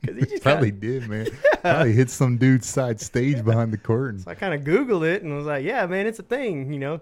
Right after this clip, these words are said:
Speaker 1: he threw the guitar up and everybody said, "Wait, where'd it go?" <laughs>
Speaker 2: Real.
Speaker 1: Yeah.
Speaker 2: Yeah. Speaking of getting hit, man, did you hear about that lady whose eyeball exploded at the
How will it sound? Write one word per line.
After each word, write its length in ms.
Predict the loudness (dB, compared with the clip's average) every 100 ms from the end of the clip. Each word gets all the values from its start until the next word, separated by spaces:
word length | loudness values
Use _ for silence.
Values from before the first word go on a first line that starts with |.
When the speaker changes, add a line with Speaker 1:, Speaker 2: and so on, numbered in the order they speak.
| _
Speaker 1:
he 60 | -10
threw 180 | -6 -6
the 80 |
guitar 360 | -6 -2 0 0
up 40 | -2
and 80 |
everybody 260 | -4 -6 -6
said, 140 | -6 -8
"Wait, 200 | -6 -8
where'd 180 | -8 -6
it 60 |
go?" 340 | -4 0 0 -2 _
<laughs> 140 | -16 -4
Speaker 2:
Real. 360 | 0 0 -2
Speaker 1:
Yeah. 220 | -6 -8 -8 _ _ _ _ _ _ _ -8
Speaker 2:
Yeah. 180 | -8
Speaking 400 | -8 -2 0 0
of 60 | -2
getting 180 | -2 -4
hit, 260 | -2 -4 -4
man, 280 | -4 -4 -6 -10 _ _ _ _ _ _ _ _
did 80 | -2
you 40 |
hear 40 |
about 160 | 0 0
that 140 | -2 -2
lady 300 | 0 -2 -2
whose 140 | -4
eyeball 340 | -4 -4 -4 -6
exploded 500 | -8 -8 -4 -2 -4
at 100 | -6
the 260 | -8 -8